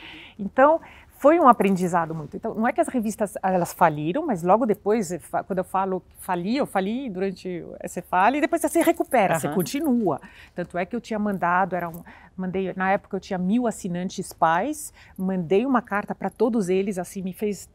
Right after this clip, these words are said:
Speaker 1: uma semana sem conseguir dormir, e falei, "Nossa, tô devendo pra eles, como que eu vou fazer?" Escrevi uma carta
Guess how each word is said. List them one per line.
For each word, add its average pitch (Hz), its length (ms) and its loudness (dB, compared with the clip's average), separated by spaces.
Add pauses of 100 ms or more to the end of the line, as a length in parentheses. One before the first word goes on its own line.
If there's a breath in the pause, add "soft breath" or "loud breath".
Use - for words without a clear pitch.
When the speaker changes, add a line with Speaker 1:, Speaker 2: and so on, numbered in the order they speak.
(120)
Speaker 1:
uma 302 280 -2
semana 214 320 0
sem 208 160 -4
conseguir 185 280 -6
dormir, 170 360 -6
e 247 40 -6
falei, 214 200 -8
"Nossa, 208 260 -8
tô - 80 -8
devendo 214 600 0
pra 165 180 -8
eles, - 320 -14
como 226 160 -4
que 277 60 -14
eu 269 40 -10
vou 277 60 -10
fazer?" 175 400 -6 (320 loud breath)
Escrevi 202 340 -2
uma 233 160 2
carta 214 540 -4